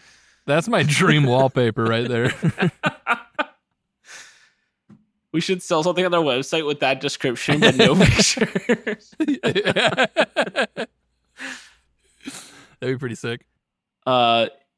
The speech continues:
Speaker 2: so they were in Oklahoma's South Canadian River. But their friendly, uh,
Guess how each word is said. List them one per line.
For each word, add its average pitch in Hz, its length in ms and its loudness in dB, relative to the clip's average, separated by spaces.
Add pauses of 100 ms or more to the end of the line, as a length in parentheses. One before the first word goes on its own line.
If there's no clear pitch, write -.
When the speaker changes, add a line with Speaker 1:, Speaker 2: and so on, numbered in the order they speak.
(180)
Speaker 2:
so 143 80 -2
they 135 140 2
were 131 100 2
in 127 220 -2
Oklahoma's 151 600 -2
South 123 300 -2
Canadian 113 480 -4
River. 117 380 -4 (720)
But 123 100 -6
their 120 120 -2
friendly, 160 640 -4 (200)
uh, 113 240 -6